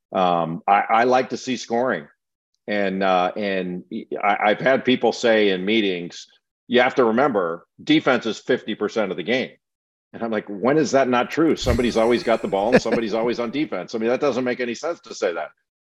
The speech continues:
W-, w-, it, it's a question of emphasis. You know, I, I, what is the defense allowed to do? And I think it should be difficult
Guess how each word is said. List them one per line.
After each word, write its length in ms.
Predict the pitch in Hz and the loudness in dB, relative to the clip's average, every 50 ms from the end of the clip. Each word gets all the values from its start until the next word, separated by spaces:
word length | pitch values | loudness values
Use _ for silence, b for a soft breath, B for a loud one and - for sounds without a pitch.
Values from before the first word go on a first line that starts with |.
| _ _ _ _ _ _ _ _ _ - | _ _ _ _ _ _ _ _ _ -14
W-, 140 | 143 - - | -14 -10 -8
w-, 180 | - 135 - _ - - - | -8 -10 -10 _ -18 -8 -2
it, 160 | - 139 135 - | 0 2 2 4
it's 180 | 143 123 - - | 4 4 4 2
a 60 | 117 | 0
question 420 | - - 151 170 170 - 151 147 | 0 2 2 2 2 2 2 4
of 200 | 131 120 107 82 - - | 4 4 2 0 -4 -6
emphasis. 720 | 135 131 127 - - 98 - - 87 78 78 - - - - _ b b b _ _ _ _ _ _ _ - | -4 -4 -4 -4 -6 -8 -8 -10 -12 -14 -14 -16 -18 -18 -20 _ b b b _ _ _ _ _ _ _ -4
You 100 | 117 110 | 0 2
know, 100 | 104 101 | 4 4
I, 80 | 92 104 | 4 2
I, 240 | 110 - - - - _ - - | 0 -2 -6 -8 -10 _ -16 -14
what 280 | - - 104 135 170 | -4 2 4 6 6
is 180 | 175 160 127 - | 8 6 6 4
the 100 | - 127 | 2 2
defense 480 | - 127 131 120 - 135 120 110 - 120 | 4 4 4 4 4 2 0 2 2 2
allowed 380 | 107 104 104 104 104 101 - | 2 4 4 4 4 2 0
to 80 | - 104 | -6 -10
do? 500 | 80 78 135 160 180 156 95 78 71 _ _ _ _ | -6 0 2 2 2 2 0 -4 -10 _ _ _ _
And 160 | - 110 107 107 | -6 -4 -2 -2
I 140 | 117 147 | -2 -2
think 260 | 147 - 165 160 - 160 | -2 -2 -2 -2 0 -2
it 100 | 151 - | -4 -2
should 280 | - - 143 123 104 | -4 -6 -6 -6 -4
be 100 | 135 131 | -6 -6
difficult 720 | 110 90 151 156 - 151 139 - 123 107 87 85 87 - | -4 -2 -4 -4 -2 -4 -6 -2 -2 -2 -2 -2 -6 -10